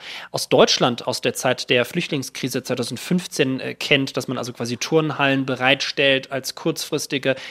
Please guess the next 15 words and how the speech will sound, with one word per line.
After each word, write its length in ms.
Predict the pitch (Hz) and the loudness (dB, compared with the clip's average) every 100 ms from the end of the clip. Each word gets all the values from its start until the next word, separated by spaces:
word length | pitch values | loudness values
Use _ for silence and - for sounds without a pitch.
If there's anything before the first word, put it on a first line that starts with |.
| - | -2
Erstaufnahme, 1000 | 139 139 - 131 131 143 127 135 135 127 | 0 0 -2 -4 -2 0 2 2 2 0
Unterkünfte. 880 | 160 151 147 - 143 139 - 135 127 - - - - | 0 0 0 0 0 0 0 0 0 -8 -12 -10 -2
Also 180 | 123 131 | 2 4
das 160 | 127 | 4
ist 100 | 147 | 2
natürlich 360 | 139 - 151 - | -2 -2 -2 0
auch 140 | 131 | 2
ein, 180 | 135 127 | 2 -2
ein 200 | 131 113 | -4 0
wahnsinniges 720 | 120 139 147 139 139 139 131 135 | 4 4 4 2 0 0 -2 0
logistisches 880 | 131 143 - - 147 - 127 - - | 0 0 -2 -2 -2 0 -2 -4 -10
Problem, 600 | - 139 127 123 123 156 - - - | -2 -2 2 4 4 2 -2 -8 -2
das 200 | 127 - - - | -2 -2 -6 4
erstmal 760 | 139 185 - 170 160 156 156 - _ - | 6 6 2 0 6 6 6 0 _ -14
hier 920 | - - - 156 220 240 208 - 123 | -10 -6 2 8 8 8 2 -2 -10